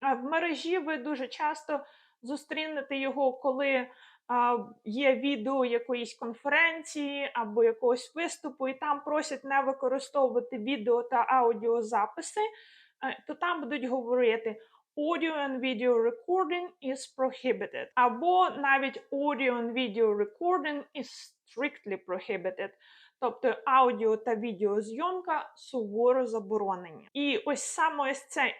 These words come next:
«is prohibited» — це пасив, і саме в такій формі ви найчастіше це дієслово зустрінете. «Parking is prohibited», парковка заборонена. «Smoking is prohibited»,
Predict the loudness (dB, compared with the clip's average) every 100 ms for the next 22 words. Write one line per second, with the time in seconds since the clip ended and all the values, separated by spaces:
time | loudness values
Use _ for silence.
0 | -2 0 0 -4 -2 -2 -2 -4 -4 -4
1 | -6 -6 -4 -4 -4 -8 -8 -8 -4 -4
2 | -6 -12 _ -20 -12 -10 -2 -2 -2 -4
3 | -6 -6 -8 -6 0 2 0 -6 -2 -2
4 | -2 -6 -4 -6 -6 -8 -8 -10 -6 -6
5 | -4 -8 -4 -2 0 -2 -6 -12 -10 -8
6 | -8 -10 -16 -20 _ _ _ _ _ 4
7 | 6 8 4 -4 -6 -6 -6 -6 -6 -4
8 | -2 0 -2 -2 -6 -6 -8 _ -6 -6
9 | 0 0 2 0 -2 -4 -12 _ -4 -2
10 | 0 0 2 0 -2 -6 -8 -10 _ _
11 | _ _ _ -16 -6 -4 -2 -2 -2 -2
12 | -4 -4 -4 -6 -8 -8 -2 -2 0 -4
13 | -6 -8